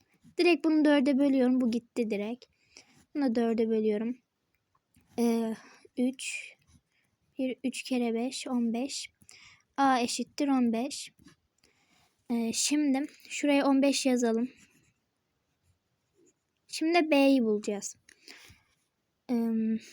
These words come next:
on beş çarpı dört eşittir yirmi çarpı B. Bunu direkt yirmiye bölüp bunları götürüyorum. Yirmi. Ee,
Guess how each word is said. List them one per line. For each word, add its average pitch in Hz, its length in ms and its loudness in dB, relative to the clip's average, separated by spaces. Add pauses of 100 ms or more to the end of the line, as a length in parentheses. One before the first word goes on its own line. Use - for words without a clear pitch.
(1160)
on 285 240 2
beş 320 280 2
çarpı 240 500 0
dört 240 420 -2 (420)
eşittir - 840 -2 (720)
yirmi 254 360 0
çarpı 226 560 -6
B. 220 180 -6 (1300)
Bunu 277 200 -4
direkt 254 300 0
yirmiye 254 340 2
bölüp 233 240 -2
bunları 254 240 0
götürüyorum. 233 680 -2 (840)
Yirmi. 254 460 -2 (960)
Ee, 220 180 -4